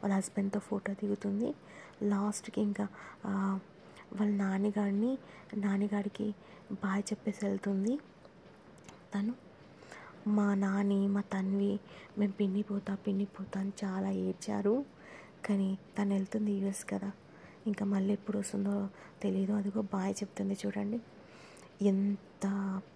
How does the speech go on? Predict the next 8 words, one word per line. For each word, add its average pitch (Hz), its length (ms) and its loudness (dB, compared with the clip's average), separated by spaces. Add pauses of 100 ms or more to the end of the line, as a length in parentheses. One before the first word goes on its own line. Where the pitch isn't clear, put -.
(160)
ఇష్టమో, 208 480 -2
"పింకీ, 208 440 2
పింకీ, 208 360 -2
పింకీ" 208 380 0
అంటారు. 202 400 -4 (960)
చాలా 202 380 0 (280)
లైక్ 196 420 0
చేస్తారండి. 196 640 -2